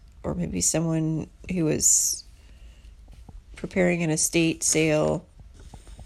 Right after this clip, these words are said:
Here goes. Violin and ukulele,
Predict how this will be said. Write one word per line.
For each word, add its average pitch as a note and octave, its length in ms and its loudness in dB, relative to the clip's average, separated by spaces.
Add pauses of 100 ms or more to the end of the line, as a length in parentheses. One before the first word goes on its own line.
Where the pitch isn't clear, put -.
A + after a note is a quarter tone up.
(640)
Here F3 240 -2
goes. B2+ 840 0 (1600)
Violin A3 800 2
and F#3 220 -2
ukulele, F#3+ 1080 -2